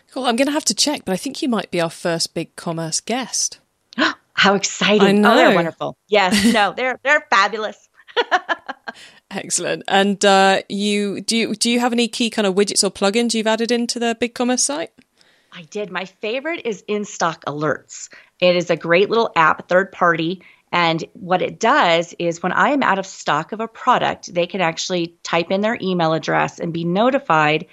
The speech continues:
Speaker 2: as soon as it comes back in, which has increased my turnover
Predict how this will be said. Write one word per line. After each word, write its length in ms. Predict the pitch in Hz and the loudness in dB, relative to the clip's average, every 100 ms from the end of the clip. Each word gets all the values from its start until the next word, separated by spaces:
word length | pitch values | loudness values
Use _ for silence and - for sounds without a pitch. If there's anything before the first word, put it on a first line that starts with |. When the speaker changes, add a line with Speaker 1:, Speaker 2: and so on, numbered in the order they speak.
| - - | -18 -2
Speaker 2:
as 200 | 208 208 | -2 -2
soon 180 | 220 208 | -2 -2
as 100 | 190 | -2
it 100 | - | -6
comes 340 | - 180 170 | -2 -2 -2
back 300 | - 156 147 | 0 -2 0
in, 320 | 175 160 127 - _ - _ _ | -2 0 -2 -8 _ -20 _ _
which 420 | 180 208 180 - - | 2 4 4 0 -8
has 320 | 185 190 185 - | -4 -2 -2 -2
increased 840 | 170 - 240 285 208 185 - - | -10 -8 -4 -2 -2 -4 -10 -4
my 200 | 185 160 | 0 0
turnover 720 | 160 233 277 196 175 165 165 | 0 0 2 2 2 0 0